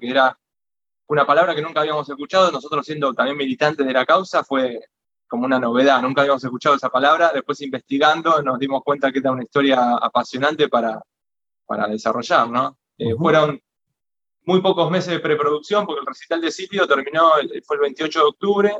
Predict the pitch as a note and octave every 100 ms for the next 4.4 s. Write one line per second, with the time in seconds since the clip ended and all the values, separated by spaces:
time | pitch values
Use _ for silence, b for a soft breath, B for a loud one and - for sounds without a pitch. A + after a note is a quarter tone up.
0 | - _ _ - D3+ C#3 D#3 F3+ G3 F#3
1 | F3 D#3+ C#3 C3 C3 E3+ F3 E3 D#3 E3
2 | F#3+ G3 E3+ C3+ C3+ D#3 D3 C3+ D#3+ D#3
3 | C#3+ C#3 C#3 D#3 D3 C#3 C3 C3+ - D3+
4 | D3+ D#3+ F3+ F#3+